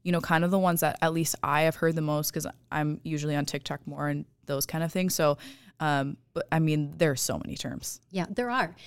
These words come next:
Speaker 2: and it's very confusing. But it,
Speaker 1: Mm-hmm.
Speaker 2: but hopefully this will, this will give 'em a, a little bit of an understanding of some of these,
Speaker 1: Mm-hmm.
Speaker 2: especially for my age group.
Speaker 1: Yeah. The next one would be polygamy. So this would be,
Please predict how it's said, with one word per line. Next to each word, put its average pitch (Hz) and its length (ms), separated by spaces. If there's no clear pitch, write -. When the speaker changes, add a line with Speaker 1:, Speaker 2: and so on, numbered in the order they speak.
Speaker 2:
and 214 100
it's 185 120
very 196 240
confusing. 175 640
But 170 140
it, - 120
Speaker 1:
Mm-hmm. 147 120
Speaker 2:
but 202 100
hopefully 226 360
this 180 220
will, 180 300
this 202 240
will 196 80
give 175 200
'em 170 220
a, 180 220
a 175 80
little 214 320
bit 175 180
of 165 160
an 151 160
understanding 156 760
of - 100
some 175 240
of 151 80
these, 120 280
Speaker 1:
Mm-hmm. 156 380
Speaker 2:
especially 202 380
for 180 160
my 151 260
age 156 240
group. 135 220
Speaker 1:
Yeah. 156 340
The 190 100
next 185 240
one 208 160
would 190 120
be 185 100
polygamy. 175 600
So 170 140
this 160 200
would 165 100
be, 156 300